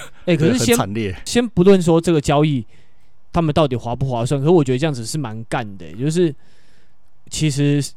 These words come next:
Speaker 1: 指挥官这一季虽然他们的指挥官被 sack 得很惨，可是你明明是算是可能还有机会，一点点机会碰到季后赛的球队，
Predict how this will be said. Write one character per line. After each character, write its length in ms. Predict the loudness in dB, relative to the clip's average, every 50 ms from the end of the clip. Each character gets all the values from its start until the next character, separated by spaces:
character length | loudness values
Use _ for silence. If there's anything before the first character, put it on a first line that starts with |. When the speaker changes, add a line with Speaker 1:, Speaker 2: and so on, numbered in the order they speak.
| -16 -16 -16 -12
Speaker 1:
指 200 | -6 0 0 4
挥 160 | 6 6 6
官 200 | 6 6 4 2
这 140 | 2 4 4
一 60 | 4
季 160 | 4 2 0
虽 160 | 2 4 4
然 300 | 4 2 2 -2 -4 -6 -8
他 180 | -8 -4 -2 -2
们 280 | 0 0 -2 -2 -6 -6
的 280 | -6 -6 -4 -4 -6 -6
指 220 | -8 -8 -6 -4 -4
挥 220 | -2 -2 -2 -2
官 220 | 0 -2 -2 -2
被 180 | -4 -4 -4 -4
sack 380 | -4 -6 -2 -2 0 0 -2 -4 -10 -14
得 100 | -14 -10
很 280 | -6 -6 -4 -4 -2
惨， 280 | -2 -2 -2 -2 -2 -6 -10 -14 -16 -16 -12
可 80 | -10 -6
是 280 | -2 0 2 0 0 -2 -6 -14 -16 -14 -4
你 180 | 0 0 2 4
明 140 | 4 4 4
明 100 | 4 4
是 160 | 4 2 0
算 260 | 2 2 4 4 4
是 120 | 4 2
可 300 | 0 -2 -4 -2 -2 -2
能 100 | -2 -2
还 160 | -2 0 0 2
有 240 | 4 4 4 4
机 260 | 0 -2 -4 0 2 4
会， 320 | 4 4 4 4 0 -4 -4
一 80 | -4 -2
点 240 | 0 2 2 2 2
点 260 | 0 0 -2 -2 -6 -10
机 200 | -6 -2 0 2
会 180 | 4 4 2 2
碰 300 | 0 0 0 2 2 2
到 140 | 4 2 2
季 200 | 4 4 4 4
后 140 | 4 2 0
赛 140 | -2 -4
的 80 | -4 -4
球 220 | -6 -4 -6 -4
队， 160 | -4 -4 -6